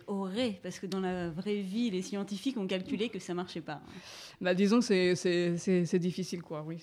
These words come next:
Speaker 2: Ça, ça semble un petit peu improbable. Mais bon, euh, après, c'est une belle légende. Euh, et, euh, donc, le chauffard,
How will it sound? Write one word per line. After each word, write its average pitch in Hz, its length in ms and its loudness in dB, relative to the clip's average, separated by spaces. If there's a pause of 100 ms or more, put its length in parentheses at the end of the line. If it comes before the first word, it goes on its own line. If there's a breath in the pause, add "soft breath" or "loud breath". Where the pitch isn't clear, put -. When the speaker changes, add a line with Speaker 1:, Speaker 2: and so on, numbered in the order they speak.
(120)
Speaker 2:
Ça, 190 240 0
ça - 160 -4
semble 208 280 0
un 180 100 2
petit 180 160 0
peu 208 100 2
improbable. 190 540 4
Mais 196 220 0
bon, 202 240 2
euh, 160 260 -4
après, 175 220 0
c'est 196 140 -6
une 175 100 0
belle 185 160 2
légende. 190 320 0 (760 loud breath)
Euh, 185 960 10 (140)
et, 202 240 12
euh, 190 600 12
donc, 208 240 10
le 202 80 12
chauffard, 233 580 8